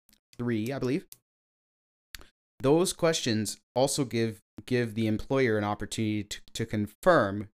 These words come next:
your objectives. You're waiting for them to give you the answer that you thought of, right? That's your,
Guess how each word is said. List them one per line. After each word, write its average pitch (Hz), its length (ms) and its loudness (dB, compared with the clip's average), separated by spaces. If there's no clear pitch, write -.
your 139 200 4
objectives. - 560 -4
You're 131 140 2
waiting 143 340 2
for - 140 -4
them 120 160 4
to 120 60 0
give 113 180 0
you 113 60 0
the 110 140 0
answer 107 520 -2
that 113 200 -6
you 120 100 0
thought 107 260 2
of, 71 160 -8
right? 107 120 -10
That's 113 300 0
your, 113 180 -2